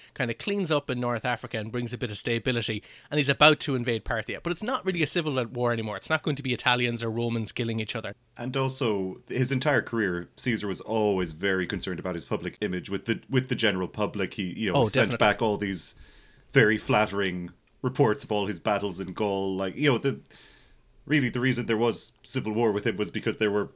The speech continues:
Speaker 2: they were just getting concerned he was getting too popular, <laughs> really. Like, they,
Speaker 1: <laughs>
Speaker 2: he's, he's not someone to just take out out of nowhere and expect no
Speaker 1: Mm.
Speaker 2: repercussions.
Speaker 1: Definitely. So, um, with that, with that in mind,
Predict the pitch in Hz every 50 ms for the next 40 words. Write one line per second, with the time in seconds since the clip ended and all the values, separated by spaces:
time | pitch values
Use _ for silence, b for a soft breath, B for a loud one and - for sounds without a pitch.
0 | _ _ _ - 123 123 120 - - - - 120 95 95 90 - - - 117 110
1 | 92 101 104 98 - - 101 98 95 92 - - 95 92 - - 110 113 - -
2 | 80 80 87 95 - - 147 113 104 92 90 92 90 98 95 90 87 - - -
3 | 95 170 90 - - 175 127 - - - - - 107 87 - - - - 117 117
4 | 98 120 135 131 131 - 143 117 123 113 107 - 127 113 107 - - 117 - -
5 | - - - _ _ - - 127 117 113 123 113 113 107 101 98 98 95 95 -
6 | 104 104 107 101 90 90 87 87 90 92 87 95 - - - 98 87 - 98 90
7 | 87 85 135 131 120 104 95 92 85 - 80 80 - - B B B B B B
8 | B B B B B - 131 117 - - 160 123 - - - 98 - - B B
9 | B B B B B B B B B - - 151 156 160 139 143 135 127 123 127
10 | 110 - - - 131 202 254 - - 214 196 180 - 151 170 - 208 196 180 156
11 | 165 147 147 143 135 131 -